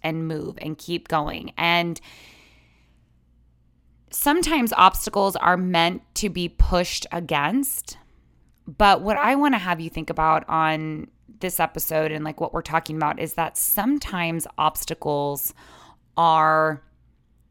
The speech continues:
there to be a, like, warning sign,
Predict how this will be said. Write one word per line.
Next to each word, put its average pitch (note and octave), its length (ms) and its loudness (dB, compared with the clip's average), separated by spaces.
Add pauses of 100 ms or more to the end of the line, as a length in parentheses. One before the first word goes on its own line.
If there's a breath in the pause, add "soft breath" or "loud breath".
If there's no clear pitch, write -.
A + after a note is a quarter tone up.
(200)
there G3 600 2
to E3+ 880 -2 (400 soft breath)
be G3+ 280 -2
a, E3 220 -2
like, D#3 300 -4
warning F3+ 560 0
sign, A#3 680 0